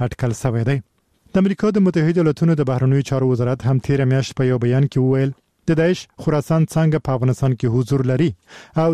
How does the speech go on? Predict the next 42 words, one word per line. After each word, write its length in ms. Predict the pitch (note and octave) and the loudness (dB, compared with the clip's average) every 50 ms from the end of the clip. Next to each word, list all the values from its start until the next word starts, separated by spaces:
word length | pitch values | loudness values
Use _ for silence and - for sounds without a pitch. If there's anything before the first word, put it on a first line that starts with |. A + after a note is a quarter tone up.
| D3+ C3+ | 0 0
د 120 | D#3 D#3 D3+ - - | 0 0 0 -2 -2
طبیعي 320 | D#3 C#3+ C3+ C#3 D#3 E3 F#3+ A#3 - B2+ A#2 | -2 0 2 2 2 0 0 -2 -4 -2 0
زیرمو 340 | C3+ C#3+ D3 D3 C#3+ C#3+ C#3+ - | 0 2 2 2 2 2 0 0
په 120 | - B2+ A2+ A#2+ | -2 -4 -2 0
ځانګړي 320 | B2+ A#2+ A#2 C3 B2 A#2+ A2 | 0 0 0 0 -2 0 0
ډول 200 | D3 E3+ D3 A2+ G#2 _ _ - | 0 0 -2 -4 -6 _ _ -2
په 100 | D3 D3 | 0 0
ننګرهار 420 | C#3+ C3+ C#3+ - B2 C#3+ E3 E3+ - | 0 0 0 0 0 0 -2 -2 -2
کې 100 | - E3+ E3 - _ _ - | -2 -2 -2 -2 _ _ -4
د 100 | D#3 - - | -4 -2 -2
تالک 260 | D3 C#3+ E3+ F3 - - | -2 -2 -2 -4 -2 0
په 100 | D3+ C3+ | 0 2
نوم 120 | B2+ A#2 A2+ - - - - - - C#3 | 2 0 -2 -6 -14 -20 -18 -8 -4 -4
د 100 | D3+ D3 - | -2 -2 0
کان 220 | - E3+ F3+ F3 - _ _ _ - D3+ D3 | 0 0 0 0 -2 _ _ _ -2 0 0
له 100 | D3+ C#3+ | 0 2
غیر 140 | E3 E3+ E3+ E3+ - | 0 0 0 0 0
قانوني 340 | D3+ C3+ C3 C3 C#3 C#3+ D#3 F#3+ - - - | 0 2 2 2 2 0 0 -2 -4 -4 -4
استخراج 540 | - - - C3 - - B2+ C#3+ F3 F#3 - - - - - - - F3+ | -4 -2 -4 -4 -2 -2 -2 0 0 -2 -4 -10 -20 -20 -12 -4 -2 0
او 80 | F3+ F3+ | 0 2
له 100 | E3+ D#3 C#3 | 0 0 0
افغانستانه 480 | C3 C#3+ C#3 A#2+ - - D3 D3 C#3+ A#2+ C3 | 0 0 0 0 0 0 0 0 0 0 -2
بهر 300 | A#2+ G#2+ C#3+ F3 E3+ D#3 | -2 0 0 0 0 0
یې 80 | D#3 - - - - - - C#3 C#3+ | -2 -2 -6 -14 -20 -12 -6 -4 -4
د 80 | D3 - - | -4 -2 -4
قاچاق 360 | D3+ - - E3 F3+ - - C#3+ | -4 -2 -2 -2 -2 -2 -2 -2
له 60 | C3+ C3+ | 0 0
لارې 200 | C#3+ D3+ D3 D3 C3+ _ _ _ - B2 A#2+ | 0 0 0 -2 -4 _ _ _ -8 -4 -2
ډیره 220 | D3+ E3 F3 F3 E3 D3 C3 | 0 0 2 2 2 2 2
مادي 320 | A#2+ A#2+ A2+ A#2 C3+ D3+ G3 - C3 G#2+ | 2 0 0 0 -2 -2 -4 -6 -4 -2
ګټه 340 | D3+ D#3+ C3 B2+ B2+ A#2+ - C3+ | -2 -2 0 -2 -4 -4 -4 -4
ترلاسه 420 | C3+ A#2 A#2 B2 A2+ - C3 - - | -4 -2 -2 -4 -4 -4 -6 -4 -2
کوي. 200 | B2+ A#2+ C#3 C#3+ - _ _ _ _ - - - - - - - | 0 0 0 -2 -2 _ _ _ _ -20 -20 -20 -20 -18 -10 -2
د 40 | - F#3+ | 0 0
امریکا 240 | F#3 F#3 - - F#3+ F3+ E3 | 0 0 0 0 -2 0 2
د 80 | F3+ | 2
متحده 360 | E3+ E3+ F3 D#3+ C3+ E3 E3 | 2 2 2 2 2 2 2
ایالاتونو 360 | E3 D#3 D3 - - D#3 D#3+ D#3+ | 2 0 0 0 2 2 2 2
د 80 | D3 B2+ | 2 0
بهرنیو 400 | C3+ C3 C3 C3+ C3+ C#3 C#3 C3 - | 0 0 2 2 2 2 2 0 -2
چارو 180 | C#3 C3+ C3+ C3 C#3 | -2 0 0 0 0
وزارت 320 | B2+ B2+ B2 C#3+ D3+ | 0 0 0 0 -2